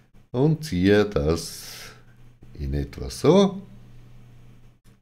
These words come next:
Voilà, wähle meine Fläche, ziehe nach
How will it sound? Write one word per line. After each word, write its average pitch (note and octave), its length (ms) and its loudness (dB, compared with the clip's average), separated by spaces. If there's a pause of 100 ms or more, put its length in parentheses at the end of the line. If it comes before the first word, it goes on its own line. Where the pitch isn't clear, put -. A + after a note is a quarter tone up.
(1160)
Voilà, C#2+ 500 2 (880)
wähle F2+ 400 6
meine C2+ 340 -2
Fläche, D3+ 640 4 (1040)
ziehe G#2+ 280 4
nach D2 300 -2